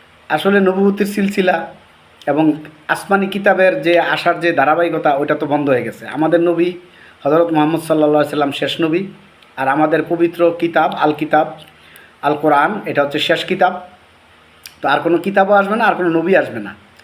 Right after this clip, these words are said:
কিন্তু আর কোনো জালিম আসবে না, আর কোনো ফেরাউনের মতো চরিত্রের লোক আসবে না, এই কথা কিন্তু বলা নাই। নবুয়তির দরজা বন্ধ হয়েছে, কিন্তু ফেরাউনের দরজা বন্ধ হয় নাই, জালিমের দরজা বন্ধ হয় নাই।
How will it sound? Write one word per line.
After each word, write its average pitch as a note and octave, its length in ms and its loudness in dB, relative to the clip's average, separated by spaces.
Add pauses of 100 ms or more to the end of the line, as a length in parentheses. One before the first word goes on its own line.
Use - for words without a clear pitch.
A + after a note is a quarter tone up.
(260)
কিন্তু G3+ 180 0
আর G#3 140 0
কোনো A#3+ 180 -2
জালিম G3+ 320 0
আসবে G#3+ 260 2
না, E3+ 320 0
আর F3 120 2
কোনো A3 200 -2
ফেরাউনের G3 400 0
মতো A3+ 280 0
চরিত্রের G#3+ 420 0
লোক G3 200 0
আসবে F#3 220 0
না, F3 120 2
এই F3 120 2
কথা G3 180 0
কিন্তু F#3 200 -6
বলা C#3+ 240 2
নাই। G2+ 140 -10 (1300)
নবুয়তির C4 440 2
দরজা C4 280 4
বন্ধ A#3 240 2
হয়েছে, A3 200 4
কিন্তু A#3 220 -2
ফেরাউনের A3 460 0
দরজা A3 240 2
বন্ধ D#3 220 0
হয় C3+ 100 2
নাই, A#2+ 160 -6 (560)
জালিমের G3 420 -2
দরজা G3 240 2
বন্ধ C#3+ 240 0
হয় C3+ 100 4
নাই। A#2 180 -6